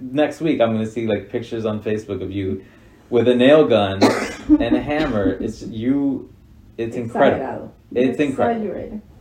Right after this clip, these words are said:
Speaker 1: No, no, I'm not exaggerating. You, you do. You just do
Speaker 2: <laughs>
Speaker 1: things. And you know how many people are scared? So many people are just sc-, scared to take steps. I mean, to take,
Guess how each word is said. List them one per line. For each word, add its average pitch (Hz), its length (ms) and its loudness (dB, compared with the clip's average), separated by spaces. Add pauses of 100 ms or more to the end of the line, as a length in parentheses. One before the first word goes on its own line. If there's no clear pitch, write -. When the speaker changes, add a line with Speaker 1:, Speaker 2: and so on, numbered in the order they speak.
Speaker 1:
No, 180 220 -2
no, 311 260 -6
I'm 160 140 -6
not 247 180 -6
exaggerating. 95 640 -6
You, 117 160 -6
you 120 260 -4
do. - 320 2
You 107 200 -4
just - 320 -6
do 185 260 2
Speaker 2:
<laughs> - 100 -2
Speaker 1:
things. 98 300 -2
And - 580 -14
you 185 60 2
know 247 60 4
how 269 60 4
many 269 140 2
people 143 320 -4
are 156 140 4
scared? - 880 -8 (300)
So - 320 -4
many 226 160 0
people 180 260 0
are 139 100 4
just 131 300 -6
sc-, 120 180 -12
scared 147 360 4
to 123 120 -2
take 113 200 -2
steps. - 420 -6
I 98 80 -6
mean, 95 140 -8
to 104 120 -8
take, 117 380 -2